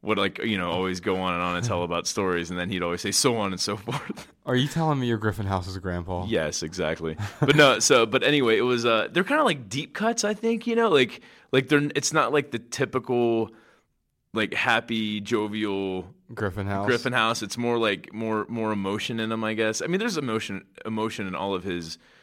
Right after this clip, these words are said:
Speaker 1: songs, I think.
Speaker 2: For people who don't know who he is, he, he's, it's not a band, Griffin House. It
Speaker 1: Oh,
Speaker 2: sounds
Speaker 1: right,
Speaker 2: like a
Speaker 1: it's,
Speaker 2: band.
Speaker 1: it's
Speaker 2: It's,
Speaker 1: his
Speaker 2: it's a,
Speaker 1: name.
Speaker 2: yeah, it's a guy named Griffin House. He's from, uh, the Dayton, Ohio area, Springfield, Ohio.
Speaker 1: Yeah. <clears throat>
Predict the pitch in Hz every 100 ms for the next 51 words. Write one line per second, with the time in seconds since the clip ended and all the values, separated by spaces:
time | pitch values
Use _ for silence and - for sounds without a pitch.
0 | _ - 113 117 113 101 92 90 - 90
1 | 82 82 - 143 214 175 147 127 120 117
2 | 110 98 90 123 107 135 123 73 90 67
3 | 113 139 120 104 104 95 90 98 101 101
4 | 90 80 85 - - 107 120 117 101 98
5 | 87 87 85 82 - 127 113 156 101 80
6 | 123 107 101 120 117 104 92 98 98 95
7 | 104 95 95 90 90 113 - 123 101 95
8 | 80 95 95 101 87 90 90 87 85 87
9 | - 110 107 98 87 85 87 87 85 67
10 | 67 69 - _ _ _ - - 185